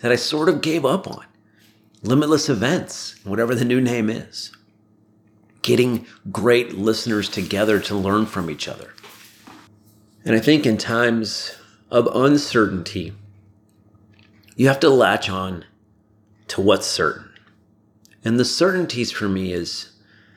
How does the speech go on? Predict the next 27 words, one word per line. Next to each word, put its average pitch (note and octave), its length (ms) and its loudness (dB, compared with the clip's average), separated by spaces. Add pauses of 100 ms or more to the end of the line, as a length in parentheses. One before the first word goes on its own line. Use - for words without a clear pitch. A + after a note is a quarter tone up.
(640)
the B2 80 -2
podcast A#2+ 500 2
is A#2 140 0
ending. A#2+ 320 2
It's G#2+ 160 0
not G2+ 160 0
my G2 120 0
choice. F#2+ 380 2
The F#2 80 -6
host F#2+ 260 0
is G2+ 80 -4
going F#2+ 300 -2
away. F2+ 160 0
I F2 60 -6
have A2+ 300 -4
to A#2 80 -4
start G2+ 680 0
over. G2 360 0
Why A2 240 -4
not B2 220 -2
start - 640 0 (460)
in G#2 140 -4
a G2+ 40 0
new G2 300 2
way? F2+ 580 -2 (100)
Same A2 400 0
vein, G#2+ 580 0